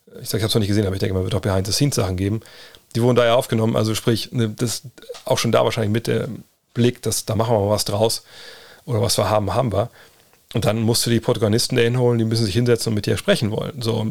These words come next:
das ist natürlich um einiges leichter, wenn das, wenn die Mitproduzenten sind und sich da hinsetzen und mit, mit dir sprechen. So. Und, äh,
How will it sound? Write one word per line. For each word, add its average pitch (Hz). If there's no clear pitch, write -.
das 127
ist -
natürlich 123
um 113
einiges 123
leichter, 120
wenn 110
das, 113
wenn 135
die 117
Mitproduzenten -
sind 117
und 123
sich 113
da 117
hinsetzen 120
und 117
mit, 117
mit 123
dir 113
sprechen. 113
So. 117
Und, 127
äh, -